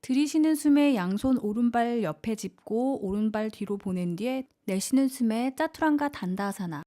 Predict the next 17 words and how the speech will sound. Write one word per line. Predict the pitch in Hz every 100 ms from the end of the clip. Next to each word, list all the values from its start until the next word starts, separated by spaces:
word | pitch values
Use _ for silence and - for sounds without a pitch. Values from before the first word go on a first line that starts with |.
| -
양팔을 | 190 170 185 226 226
옆구리에 | 180 170 220 214
붙여 | 214 - - 254 254
천천히 | 262 311 311 302 277
내려옵니다. | 185 165 214 196 165 - 160 _ _ _ _ _ -
다시 | 254 269
들이마시며 | 262 240 240 185 196 226 214 214 240
업독 | 165 - - 254 -
자세를 | 233 233 226 220
취한 | - 285 277 247
뒤에 | 208 226 247 - _ _ _ _ _ _ _ -
내쉬며 | 190 208 269 247 220 240
엉덩이를 | 190 185 202 226 233 226 233
끌어올려 | - 277 269 202 180 226 247
다운독 | - 185 185 202 165
자세를 | - 175 180 180 233 233
만듭니다. | 156 170 202 196 160 160